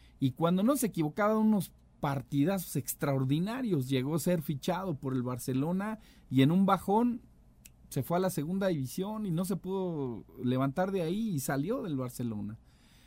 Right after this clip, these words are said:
Entonces, un portero extraordinario que termina, eh, suicidándose, ¿no? Aventándose a las vías del tren. Eh, ¿por qué menciono esto? Por, por ponerles ese, ese documental para decir,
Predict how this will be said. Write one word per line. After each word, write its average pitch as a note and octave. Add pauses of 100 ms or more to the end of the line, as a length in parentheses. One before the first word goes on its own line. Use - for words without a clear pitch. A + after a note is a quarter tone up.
(140)
Entonces, G3+ (400)
un A3
portero G3+
extraordinario D#3 (1040)
que C3
termina, D3+ (220)
eh, G#2
suicidándose, G#2+
¿no? G3+ (140)
Aventándose C3
a -
las G#2+
vías A#2+
del G#2
tren. G2+ (760)
Eh, -
¿por F3
qué B3
menciono F#3+
esto? C#3 (240)
Por, C3
por B2+ (680)
ponerles G3
ese, G3+
ese F3+
documental C3+
para D3
decir, C#3